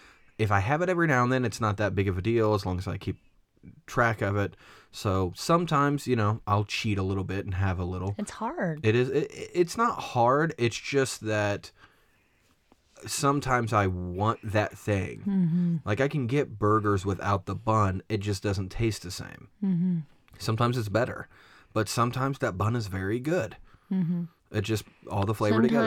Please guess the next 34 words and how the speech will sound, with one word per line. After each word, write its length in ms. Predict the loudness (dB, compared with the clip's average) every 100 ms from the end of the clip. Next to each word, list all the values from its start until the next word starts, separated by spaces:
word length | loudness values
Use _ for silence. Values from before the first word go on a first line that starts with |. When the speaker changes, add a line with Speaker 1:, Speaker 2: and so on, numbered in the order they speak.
| 2
Speaker 2:
Sometimes 80 | 0
your, 180 | 0 -2
Speaker 1:
so. 20 |
Speaker 2:
your 220 | -2 -2 0
wife 380 | 2 0 -2
does 240 | -2 -2 0
something 360 | -4 -2 0
you've 120 | 0 0
been 160 | 0
wanting 180 | 0 0
her 140 | 0 -2
to 100 | -2
do 200 | -2 -4
for 160 | -2
years, 440 | 0 2 2 0 -2
and 280 | -2 -2
it's, 120 | -4 -12
it's 300 | -10 -10 -8
not 220 | -6 -4 0
that 240 | -2 0
great 240 | 0 0
'cause 80 | 2
Speaker 1:
Yeah. 80 | 2
Speaker 2:
you 80 | 4
had 160 | 4
a 200 | 4 0 -4 -8 -8
Speaker 1:
Gluten-free 560 | 0 0 0 0 4 4
apple 220 | 2 -2
pie, 260 | -2 0 2
not 280 | 2 2
the 60 | 0
best. 320 | 0 0 0
Speaker 2:
Yeah. 260 | 2 2 0
<laughs> 60 | 6